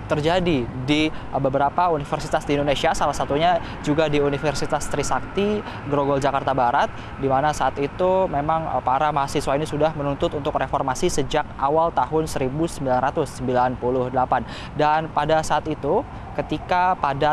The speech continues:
tanggal sepuluh Maret seribu sembilan ratus sembilan puluh delapan, eh, Soeharto ditetapkan, eh, ketujuh kalinya sebagai Presiden Republik Indonesia. Saat itu lalu ma-, mahasiswa ini melakukan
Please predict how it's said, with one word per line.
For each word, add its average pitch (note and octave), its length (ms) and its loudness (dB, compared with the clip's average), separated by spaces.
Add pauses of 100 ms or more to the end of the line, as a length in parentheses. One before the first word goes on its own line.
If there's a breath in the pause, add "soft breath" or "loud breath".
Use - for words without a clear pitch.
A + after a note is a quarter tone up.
tanggal C#3+ 320 2
sepuluh E3+ 360 0
Maret E3 280 0
seribu D#3 400 0
sembilan C#3+ 400 0
ratus D3+ 160 -4
sembilan C#3 160 0
puluh C#3+ 160 -2
delapan, D3 480 0 (320 loud breath)
eh, C3 160 2
Soeharto E3 640 0
ditetapkan, D#3 640 -2 (400)
eh, B2+ 240 -2
ketujuh - 560 -4
kalinya E3+ 320 2
sebagai D3 480 0
Presiden C3+ 480 -2
Republik C3 400 -2
Indonesia. C#3 400 0 (240 loud breath)
Saat C#3 160 -2
itu C#3+ 160 -2
lalu D#3+ 480 2
ma-, C3 240 2
mahasiswa D#3 560 0
ini G3 240 0
melakukan D#3 720 -2